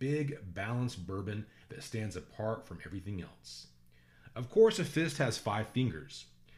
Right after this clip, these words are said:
and they're claiming that on those five fingers, number one, you should get a backbone that's balanced and sweet. Number two, you should get aromas that are green, leafy, and floral.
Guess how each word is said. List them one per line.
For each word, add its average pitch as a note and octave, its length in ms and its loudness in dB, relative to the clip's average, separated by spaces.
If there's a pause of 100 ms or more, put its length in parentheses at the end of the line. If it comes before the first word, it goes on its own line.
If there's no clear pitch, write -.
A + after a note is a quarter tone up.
(240)
and G#2+ 160 -2
they're F3 140 2
claiming D#3+ 460 2
that E2+ 300 -4
on C#3+ 200 0
those C3 200 2
five F2+ 300 -4
fingers, F2+ 540 -8
number D3 280 2
one, A2+ 540 0 (380)
you B2+ 80 0
should C3+ 100 0
get D3 80 4
a C#3+ 60 0
backbone C#3 640 2
that's A2+ 140 -4
balanced F#2+ 500 -6
and G2+ 100 -2
sweet. - 520 -12 (160)
Number E3 260 4
two, G#3 400 0
you C#3+ 220 0
should G#2+ 260 -2
get F#2 320 -2 (340)
aromas A2+ 920 2 (340)
that G2+ 240 -4 (100)
are F2 600 -4 (340)
green, D#3 640 6
leafy, C#3 380 2
and A#2+ 120 4
floral. - 440 -6